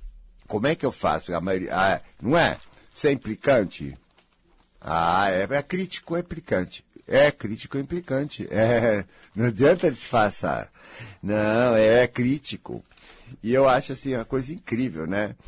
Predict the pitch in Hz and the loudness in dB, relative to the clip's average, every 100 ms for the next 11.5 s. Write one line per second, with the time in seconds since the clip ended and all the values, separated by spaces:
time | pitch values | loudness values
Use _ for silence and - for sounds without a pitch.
0 | - - - - 95 110 107 113 113 - | -14 -14 -20 -10 -6 -4 -4 -4 -6 -8
1 | - 98 - 101 117 101 120 139 135 - | -8 -8 -8 -12 -12 -8 -4 -4 -6 -12
2 | 87 92 90 104 - 95 95 110 92 95 | -16 -14 -14 -14 -6 -6 -4 -4 -4 -4
3 | - 95 - 147 131 - 98 104 104 104 | -8 -10 -4 -2 -2 -4 -4 -2 -4 -6
4 | 90 - - 110 101 92 90 95 92 - | -10 -10 -12 -8 -6 -4 -2 0 -2 -4
5 | - - - 165 - 170 - - 170 - | -8 -6 0 0 4 2 4 4 2 2
6 | - - - - - - - 127 143 151 | -16 -18 -16 -16 -18 -12 2 4 6 8
7 | 147 147 147 139 123 131 147 160 160 160 | 6 2 -2 -4 -8 -2 2 2 0 -4
8 | - 151 135 139 110 101 120 117 120 139 | -4 -6 -4 -4 -4 2 4 4 2 -4
9 | 139 - 120 117 131 131 135 123 123 - | -8 -12 -10 -6 -2 -2 -2 -6 -10 -2
10 | 110 98 117 - 120 107 107 101 82 104 | -2 -2 -8 -6 -6 -6 -4 -4 -2 0
11 | 117 120 127 107 90 | 0 2 2 4 2